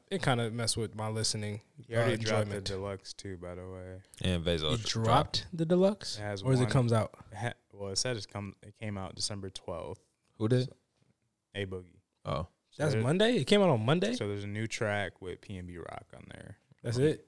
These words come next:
Speaker 2: needed that. Yeah, so that's one extra track. According to,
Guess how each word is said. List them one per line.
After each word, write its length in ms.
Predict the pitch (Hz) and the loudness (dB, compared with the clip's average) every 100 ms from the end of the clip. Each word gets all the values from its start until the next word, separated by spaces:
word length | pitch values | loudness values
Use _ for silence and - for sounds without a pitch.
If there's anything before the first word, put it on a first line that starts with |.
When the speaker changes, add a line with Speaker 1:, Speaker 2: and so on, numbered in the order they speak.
| - | -12
Speaker 2:
needed 300 | 95 87 80 | -10 -8 -10
that. 220 | - - - - | -12 -12 -16 -16
Yeah, 160 | - | -12
so 100 | - | -10
that's 160 | - - | -8 -8
one 180 | - - | -8 -14
extra 260 | - - - | -14 -16 -18
track. 340 | - - - _ _ _ _ - | -20 -20 -20 _ _ _ _ -14
According 460 | 98 - 104 95 92 | -8 -4 -4 -4 -8
to, 400 | 95 87 90 | -10 -10 -12